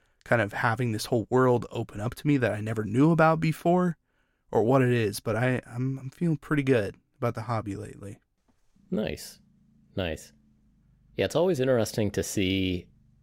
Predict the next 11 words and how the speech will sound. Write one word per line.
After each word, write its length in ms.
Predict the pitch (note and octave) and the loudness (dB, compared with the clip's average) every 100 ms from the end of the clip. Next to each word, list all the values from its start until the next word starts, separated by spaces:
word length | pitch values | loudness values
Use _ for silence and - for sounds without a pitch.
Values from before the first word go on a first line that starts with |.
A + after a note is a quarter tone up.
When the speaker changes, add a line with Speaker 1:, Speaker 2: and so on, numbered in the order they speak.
| _ - | _ -18
Speaker 2:
how, 580 | - G2+ F#2 F#2 F2+ F2 - - | -4 0 2 2 2 0 -6 -12
you 100 | G#2 | -8
know, 180 | E2 D2+ | -6 -4
as 200 | F2 F2 | -4 -4
individuals 720 | F#2+ F#2 F2+ F2+ G2 E2 D#2+ F2 | -2 -4 -4 -4 -2 -2 -2 -2
we're 480 | D#2+ D#2+ D#2+ E2 - - | -2 -2 -4 -6 -10 -14
wandering 640 | D#2 F2 D#2 E2+ F2+ E2+ E2+ | -12 -6 -4 -4 -2 -2 -2
down 280 | D#2+ E2 E2 | -4 -4 -4
different 340 | E2+ - D#2+ | -6 -8 -10
pathways, 800 | - E2 D#2+ F#2+ D#2+ D#2+ E2 - | -6 -6 -4 -4 -2 -4 -8 -8
and 520 | - E2+ D#2+ D#2+ D#2+ | -6 -4 -4 -6 -8